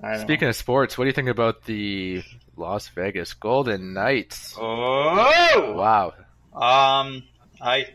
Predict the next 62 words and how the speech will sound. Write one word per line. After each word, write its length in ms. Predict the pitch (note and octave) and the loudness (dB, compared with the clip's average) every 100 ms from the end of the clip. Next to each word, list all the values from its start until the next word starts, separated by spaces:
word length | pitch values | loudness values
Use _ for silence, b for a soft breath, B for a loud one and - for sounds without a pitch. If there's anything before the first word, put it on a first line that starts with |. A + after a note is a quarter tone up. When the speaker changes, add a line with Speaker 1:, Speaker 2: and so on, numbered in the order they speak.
| _ A#2+ | _ -2
Speaker 1:
I 120 | B2 | 0
don't 100 | A#2 | 2
know. 160 | A2 A2 | 2 2
I 140 | B2 | 0
can't. 340 | - D3+ A#2+ | -2 -4 -4
It's 120 | A2+ - | -6 0
hard 180 | E3 | 0
to 80 | C#3+ | 0
believe 400 | A2+ A#2 C3 B2+ | 0 0 2 2
that 220 | A2+ A2 - _ - | -2 -4 -10 _ -8
they're 320 | B2 A#2+ A#2 A#2 - | -2 0 0 -4 -6
going 240 | A#2+ B2+ | -4 -2
to 60 | A#2+ | -2
the, 280 | A2+ G#2+ - _ _ | -4 -4 -10 _ _
play 160 | - C3 | -4 -2
for 120 | C3 | -2
the 60 | A#2+ | -4
Stanley 360 | - C3 B2+ A#2 | -2 -4 -2 -4
Cup 300 | D3 B2+ - | -4 -4 -8
at 120 | G#2+ | -12
this 160 | A2+ - | -12 -12
point 280 | - A#2 A#2 | -8 -6 -4
of 60 | |
the 60 | A2+ | -2
Speaker 2:
Yeah, 60 | G#2+ | -2
Speaker 1:
year. 80 | G#2+ | -4
Speaker 2:
it's 100 | - | -4
wild. 400 | F2+ G2+ G#2+ G2 - | -2 0 0 -2 -8
I 140 | - A2+ | -2 -2
saw 240 | - A#2 | 2 2
some 220 | A#2 A#2+ | 2 -4
stat 260 | G2+ A2 A2 | -2 0 2
about 340 | G#2 G#2+ G2+ | 2 0 -2
Speaker 1:
Oh. 360 | A#2 A2 G#2+ A2+ | -2 -4 -4 -8
Speaker 2:
if 200 | A2+ - | -8 -6
you 120 | B2 A#2+ | -6 -8
put, 680 | - A#2+ A#2+ - - - - _ _ _ | -2 -2 -2 -4 -16 -16 -20 _ _ _
like, 240 | A#2 G#2+ G#2+ | -2 0 0
it 60 | |
was 100 | B2 A#2+ | 0 0
a 60 | |
five 280 | - B2 B2+ | 2 2 2
hundred 260 | C#3+ C3 A#2+ | 0 -2 -2
to 100 | G#2+ | -2
one 260 | G#2+ G#2+ | -2 0
odds 500 | - G2 G2+ F#2 - - | 0 0 0 -2 -10 -8
at 180 | F#2+ - | -6 -6
the 60 | F#2+ | -10
beginning 260 | G#2 G#2 | -8 -6
of 80 | G2 | -6
the 80 | G2 | -8
season 320 | - F#2+ A2 | -8 -8 -6
that 140 | G#2 F#2 | -6 -6
they 80 | |
were 80 | G2 | -6
gonna 160 | G2 F#2 | -6 -8
make 200 | F2+ F2+ | -8 -10
it 100 | - | -12
to 100 | F2 | -14
the 80 | F2 | -12
Stanley 260 | E2 E2+ | -14 -14
Cup, 240 | - - | -12 -14